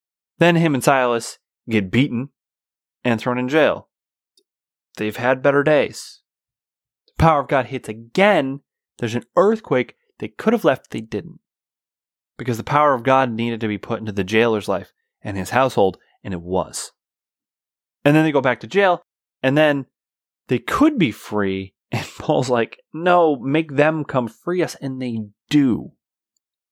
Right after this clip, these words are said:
And it comes up a lot in these stories about Paul where he says, "I'm a Roman citizen."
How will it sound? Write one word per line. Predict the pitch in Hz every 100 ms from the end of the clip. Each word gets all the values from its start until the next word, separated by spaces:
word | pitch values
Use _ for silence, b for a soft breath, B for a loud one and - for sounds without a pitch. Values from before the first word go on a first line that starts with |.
| _ _
And | 151 156
it | 139
comes | 202 202
up | 175 -
a |
lot | 117 117 143 165 131 98 -
in | 107 101
these | 92 -
stories | 107 104 98 95
about | 92 90
Paul | - 143 120 104
where | 95
he | 90 107
says, | - 104 95 -
"I'm | 113 131 135
a | 120
Roman | 104 98 95 87
citizen." | 87 101 95 - -